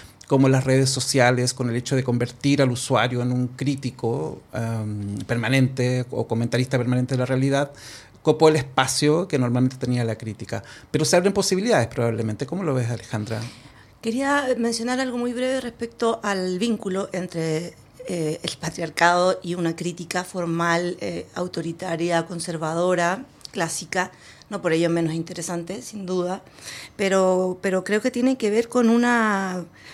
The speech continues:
Speaker 2: con una, con una vinculación entre creadores y también espectadores muy pasiva también, no solo desde arriba nos viene llegando esta, este mandato, ¿no?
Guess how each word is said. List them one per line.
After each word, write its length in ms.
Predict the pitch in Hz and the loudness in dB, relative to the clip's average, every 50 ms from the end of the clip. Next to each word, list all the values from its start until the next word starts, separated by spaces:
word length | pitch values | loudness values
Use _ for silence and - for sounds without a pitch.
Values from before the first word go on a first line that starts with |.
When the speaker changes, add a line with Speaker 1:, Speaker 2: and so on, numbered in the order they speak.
| - - - _ _ _ _ | -20 -20 -20 _ _ _ _
Speaker 2:
con 280 | - - 196 190 190 190 | -8 -4 -2 0 2 4
una, 420 | 202 220 233 247 247 240 240 - - | 4 4 4 4 4 2 0 -2 -4
con 220 | - 202 202 196 | -4 -2 -2 0
una 160 | 220 233 247 | 0 0 0
vinculación 1080 | 233 233 226 214 220 - - 196 180 175 170 160 - - - 254 269 277 269 254 233 | 2 0 0 -2 -4 -8 -10 -10 -8 -8 -8 -8 -8 -8 -6 -6 -4 -4 -4 -4 -4
entre 640 | 214 196 190 - - 185 180 175 180 180 180 170 - - | -6 -8 -10 -10 -10 -8 -8 -6 -8 -8 -10 -12 -14 -14
creadores 760 | - - 180 175 175 170 175 175 202 254 269 240 226 - - | -10 -6 -4 -2 -2 -2 -2 -2 -2 -2 0 0 -2 -2 -4
y 60 | 185 | -8
también 340 | 160 - 170 165 180 202 214 | -10 -10 -8 -6 -4 -4 -4
espectadores 640 | 226 233 - 240 233 233 - 226 220 226 233 247 220 | -4 -4 -6 -8 -10 -8 -6 -6 -4 -4 -4 -4 -6
muy 240 | 208 202 220 247 277 | -4 -2 -2 -2 -2
pasiva 640 | 277 - 277 240 - - 220 220 208 175 139 - - - - - - _ _ - | -2 -4 -6 -4 -2 -2 -2 -4 -4 -6 -6 -8 -12 -18 -20 -20 -20 _ _ -12
también, 520 | - 175 175 175 180 180 175 165 147 - - - - - - - _ - | -8 -8 -6 -4 -2 -2 -2 -2 -4 -8 -12 -20 -20 -20 -20 -20 _ -12
no 80 | 220 | -10
solo 240 | - - 190 185 196 | -8 -4 -2 0 0
desde 240 | 202 190 175 170 180 | 0 0 0 -2 -4
arriba 320 | 160 - 190 196 180 170 | -4 -4 -4 -4 -2 -2
nos 160 | 170 170 165 - | -2 -2 -4 -4
viene 200 | - 170 165 165 | -4 -2 -2 -2
llegando 360 | 165 165 160 165 165 165 165 | 0 0 0 0 0 0 -2
esta, 320 | 165 - - 160 156 151 - - - - - - - - - - - - - - - - _ _ | -4 -6 -8 -8 -8 -8 -12 -18 -20 -20 -20 -20 -20 -20 -20 -20 -20 -20 -20 -20 -20 -20 _ _
este 220 | - 160 - - 190 | -16 -12 -8 -6 -4
mandato, 500 | 175 165 160 165 165 165 160 165 160 156 | -2 -2 0 0 0 0 0 -2 -6 -10
¿no? 260 | 160 165 175 208 | -8 -10 -10 -12